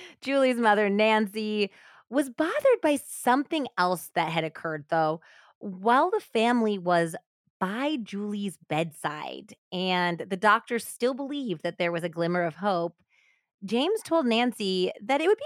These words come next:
okay with him if she wanted to bury Julie in Missouri because he didn't even think he was gonna be staying in Boston very long.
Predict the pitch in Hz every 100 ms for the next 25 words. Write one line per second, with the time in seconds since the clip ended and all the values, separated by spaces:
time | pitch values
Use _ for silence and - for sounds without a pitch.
0 | 622 453 - 220 233 185 175 185 170 165
1 | 170 202 185 339 359 359 349 - 254 202
2 | 175 190 220 269 277 202 190 196 202 208
3 | 190 175 165 247 330 226 214 220 214 254
4 | - 359 415 330 269 - 226 220 202 185
5 | 190 175 - 175 165 151 156 156 156 151
6 | 147 160 - -